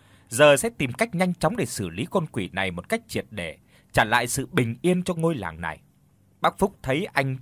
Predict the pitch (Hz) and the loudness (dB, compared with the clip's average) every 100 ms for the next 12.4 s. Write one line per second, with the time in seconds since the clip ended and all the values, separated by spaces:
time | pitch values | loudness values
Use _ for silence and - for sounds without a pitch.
0 | - 120 196 - 135 165 147 131 123 127 | -2 -2 0 0 0 0 -4 0 0 0
1 | 123 190 143 113 90 131 117 101 80 - | -2 -2 -4 -6 -2 -2 -2 -4 -6 -10
2 | _ _ _ 120 131 123 170 185 - 82 | _ _ _ 2 2 0 -4 -4 -4 -6
3 | - 101 104 - _ _ _ _ _ _ | -6 -6 -6 -8 _ _ _ _ _ _
4 | - 131 123 120 143 127 135 113 104 120 | 0 4 6 4 0 -2 -2 -2 -4 2
5 | 120 107 98 71 95 123 _ _ _ _ | 2 2 -2 -4 -6 -8 _ _ _ _
6 | 180 196 135 110 110 175 143 - 123 - | 0 4 2 4 2 2 0 -2 -4 -8
7 | _ _ _ _ _ - 107 175 220 233 | _ _ _ _ _ -8 0 0 2 -2
8 | 254 120 101 95 - 160 208 139 180 170 | 0 0 0 0 -2 -4 -2 0 0 0
9 | 165 156 - - _ - 131 123 - 202 | -2 -2 -8 -20 _ 0 2 2 0 -2
10 | - 151 196 151 196 180 107 104 90 101 | 0 0 2 0 0 0 0 -2 -2 -2
11 | 98 - 165 - 151 143 117 92 80 156 | -2 0 -2 0 -2 -2 -4 -4 -4 -6
12 | 202 - 90 | -6 -2 -2